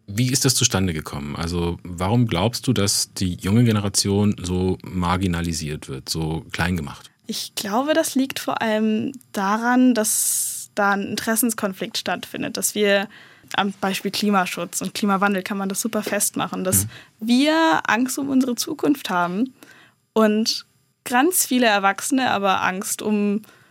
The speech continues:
Speaker 2: wirtschaftliches Wachstum haben, et cetera. Und da eben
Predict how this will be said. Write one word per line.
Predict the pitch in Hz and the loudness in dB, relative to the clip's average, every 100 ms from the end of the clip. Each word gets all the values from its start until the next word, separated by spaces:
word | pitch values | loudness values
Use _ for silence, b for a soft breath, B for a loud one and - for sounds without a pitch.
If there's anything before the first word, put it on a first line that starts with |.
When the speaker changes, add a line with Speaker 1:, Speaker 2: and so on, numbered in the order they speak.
| b _ - - | b _ -14 0
Speaker 2:
wirtschaftliches | 233 208 190 196 196 214 185 | 2 2 -2 -2 0 0 0
Wachstum | 180 - 180 165 | -2 -2 -2 -2
haben, | 156 107 69 50 | -2 -2 -4 -8
et | 185 - | -4 -2
cetera. | 180 185 175 156 170 - - | -2 -2 -2 -2 -2 -10 -2
Und | 190 202 196 - | 2 4 2 2
da | 202 | 2
eben | 160 202 202 196 220 | 2 0 -2 -4 -6